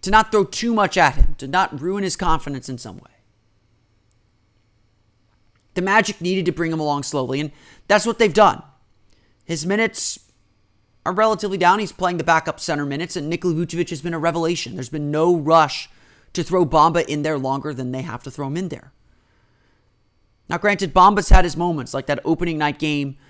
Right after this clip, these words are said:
where, you know, he debuted with, I think it was, what, twelve points,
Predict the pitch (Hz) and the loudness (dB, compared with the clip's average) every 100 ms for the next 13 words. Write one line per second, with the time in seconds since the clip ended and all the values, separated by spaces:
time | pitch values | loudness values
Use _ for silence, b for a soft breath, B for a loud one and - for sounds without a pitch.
0 | b b b 151 151 - - 143 139 143 | b b b 0 0 -2 -6 -4 -2 0
1 | 160 135 139 165 160 135 143 139 - _ | 0 0 -2 -4 -4 -2 -2 -4 -10 _
2 | _ _ - - 139 131 - - - 160 | _ _ -16 -10 -8 -8 -10 -16 -2 0
3 | 156 - 143 143 139 - - | 2 2 2 0 -6 -10 -10